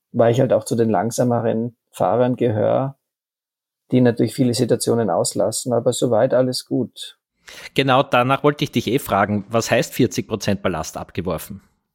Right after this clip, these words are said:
Speaker 1: Die habe ich, die Sommerbekleidung habe ich mal at-, in, verpackt und, äh, das Zeltequipment, die ganze Zeltsachen. Das war doch ein,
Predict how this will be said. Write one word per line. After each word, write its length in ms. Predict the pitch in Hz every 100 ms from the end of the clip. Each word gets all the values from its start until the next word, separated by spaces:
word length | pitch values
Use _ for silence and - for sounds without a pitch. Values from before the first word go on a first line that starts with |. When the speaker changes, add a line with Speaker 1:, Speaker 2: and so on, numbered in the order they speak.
| _
Speaker 1:
Die 220 | 143 135 131
habe 340 | 135 139 156
ich, 380 | 151 147 - -
die 100 | 175
Sommerbekleidung 1900 | 127 - 135 135 156 170 190 170 139 127 - 151 147 135 135 151 165 165 156
habe 220 | 139 139
ich 200 | 147 -
mal 340 | 151 139 139 120
at-, 500 | 120 147 - - -
in, 360 | 147 143 208 -
verpackt 960 | 143 - 120 147 - - - - - -
und, 680 | 151 147 147 147 147 -
äh, 320 | 139 139 139 131
das 200 | 139 -
Zeltequipment, 1000 | - 117 110 107 - - - 76 76 - -
die 80 | 113
ganze 360 | 113 113 120
Zeltsachen. 520 | - 87 98 98 -
Das 160 | 110 -
war 100 | 113
doch 240 | 107 110 127
ein, 240 | 117